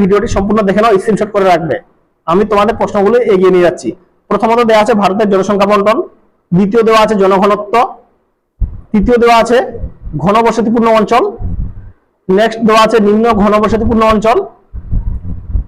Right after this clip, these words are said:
তারপরে দেওয়া আছে জনসংখ্যা বন্টনের প্রাকৃতিক নিয়ন্ত্রক,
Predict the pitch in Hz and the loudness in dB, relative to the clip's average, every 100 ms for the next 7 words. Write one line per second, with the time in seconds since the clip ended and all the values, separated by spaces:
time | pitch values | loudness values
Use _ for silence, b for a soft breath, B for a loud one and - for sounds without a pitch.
0 | - - 190 226 226 226 220 226 202 185 | -6 0 2 2 2 4 2 2 0 0
1 | 196 214 208 220 202 196 202 214 233 - | 0 -2 -2 -2 -2 0 0 0 0 -4
2 | - _ _ _ 208 208 226 226 214 202 | -18 _ _ _ 0 0 0 0 2 2
3 | 196 208 | 2 2